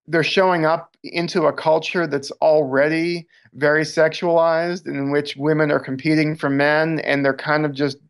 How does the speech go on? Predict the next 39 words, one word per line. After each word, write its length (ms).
going 380
with 140
the 60
flow. 580
I 100
have 180
to 80
admit, 180
this 160
is 100
one 280
thing 240
I, 140
I 140
never 380
really 640
got 320
a 40
firm 420
handle 540
on. 300
I 100
don't 240
know 260
whether 300
this 160
be-, 320
behavior 640
is, 260
is 180
conscious 600
or 80
subconscious 800
or 60
some 260
mix 240
of 80
the 80
two. 340